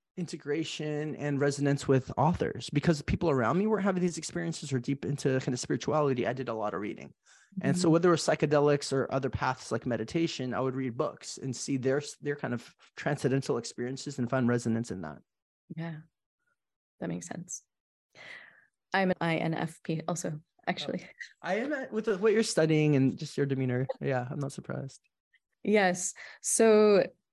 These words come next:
Speaker 2: I wanna get into the specifics of your dissertation and, like, what you were really, really, like, focusing on supremely in your work, um, and wh-, what led to that and, like,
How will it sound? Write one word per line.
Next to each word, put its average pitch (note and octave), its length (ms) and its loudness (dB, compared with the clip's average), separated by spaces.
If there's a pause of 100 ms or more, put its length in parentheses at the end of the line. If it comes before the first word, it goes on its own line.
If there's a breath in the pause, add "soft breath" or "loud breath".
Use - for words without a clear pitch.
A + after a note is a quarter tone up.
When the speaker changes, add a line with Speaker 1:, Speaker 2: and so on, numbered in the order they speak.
(560)
Speaker 2:
I G#3 80 8
wanna A3+ 260 8
get B3+ 260 4
into G3 440 0
the F#3 80 -2
specifics F3+ 680 -2
of E3 360 -2
your F3 100 0
dissertation D#3+ 720 -2
and, D3+ 180 -2
like, D3 160 0 (160)
what D#3+ 180 0
you D#3+ 120 0
were D#3 180 2
really, D#3 300 2
really, D3+ 460 0
like, D3+ 220 -2
focusing E3 480 -2
on D3 480 -2 (220 loud breath)
supremely E3 640 2
in D3+ 140 2
your D3 140 2
work, C#3 340 -2 (560 loud breath)
um, C#3+ 460 -2 (360)
and D#3+ 300 2
wh-, D#3+ 200 -6
what - 280 -2 (140)
led D3 260 2
to D#3 140 2
that D3 340 2
and, D3+ 360 -6 (800)
like, C#3 260 -2